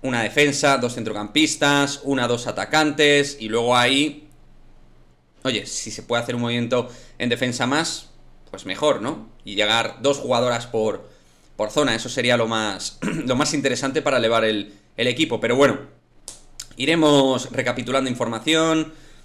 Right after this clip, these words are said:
viendo finalmente qué jugadoras llegan, eh, pero lo dicho, creo que, claro, eh, hay unos nombres que te suenan de una manera <clears throat> y otros de otra, ¿no? Entonces vamos a ver por dónde dispara y ejecuta el Real Madrid, porque seguro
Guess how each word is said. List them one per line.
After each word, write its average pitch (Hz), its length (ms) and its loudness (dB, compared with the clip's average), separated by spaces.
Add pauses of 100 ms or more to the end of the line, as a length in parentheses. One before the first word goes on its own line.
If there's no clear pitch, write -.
(100)
viendo 131 300 2
finalmente 123 460 -2
qué 110 80 -4
jugadoras 107 440 0
llegan, 160 540 2 (380)
eh, 107 520 2
pero 107 160 0
lo 113 100 2
dicho, 120 320 -6
creo 131 320 2
que, 110 280 0
claro, 120 320 -2 (180)
eh, 87 560 -10 (500)
hay 110 380 -4
unos 113 240 -6
nombres 135 380 0
que - 80 -8
te 104 100 -8
suenan 120 240 -4
de 120 60 -4
una 117 100 -4
manera 127 460 0 (400)
<clears throat> - 360 -2
y 135 120 2
otros 135 260 2
de 127 120 4
otra, 110 260 0
¿no? 120 80 -4
Entonces 120 320 -6
vamos 123 200 -6
a 131 60 2
ver 127 100 2
por 127 120 0
dónde 127 220 -2
dispara 127 360 0
y 123 40 0
ejecuta 123 400 0
el 120 80 2
Real 127 180 2
Madrid, 143 360 0
porque 107 200 -8
seguro 123 440 0